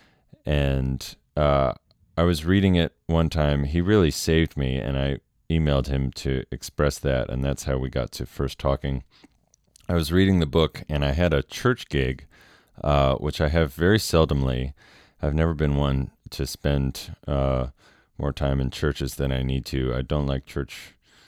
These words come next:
services a whole lot when they get all, um, preachy. <laughs> I mean, I guess that's what they're supposed to do.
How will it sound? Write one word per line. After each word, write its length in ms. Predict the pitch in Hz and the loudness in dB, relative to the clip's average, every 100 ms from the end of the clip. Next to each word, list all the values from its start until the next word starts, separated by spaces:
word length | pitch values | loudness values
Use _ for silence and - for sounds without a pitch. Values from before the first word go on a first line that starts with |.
| _ | _
services 600 | - - 92 78 - 69 | -8 2 2 2 -2 -2
a 80 | 69 | 0
whole 200 | 78 80 | 0 2
lot 300 | 82 92 - | 6 6 4
when 140 | 76 | 0
they 100 | 69 | 0
get 240 | 65 78 73 - | 0 0 0 0
all, 480 | 71 69 69 67 _ _ _ _ _ - - | 2 2 0 -2 _ _ _ _ _ -12 -2
um, 640 | 67 65 64 62 62 57 _ _ _ _ _ _ _ _ - | 2 2 2 0 -4 -8 _ _ _ _ _ _ _ _ -4
preachy. 420 | 98 90 78 64 - - | -4 -2 -4 -4 -6 -8
<laughs> 200 | - - | -6 4
I 360 | 165 - 165 135 - 95 - - - 117 | 4 4 2 2 -2 -8 -12 -16 -14 -12
mean, 140 | - 80 | -2 0
I 80 | 82 | 2
guess 200 | 87 - | 0 0
that's 220 | 80 76 | -2 0
what 140 | 76 | -2
they're 120 | 73 67 | -2 -4
supposed 280 | - 69 | -4 -6
to 80 | - | -4
do. 120 | 71 | -6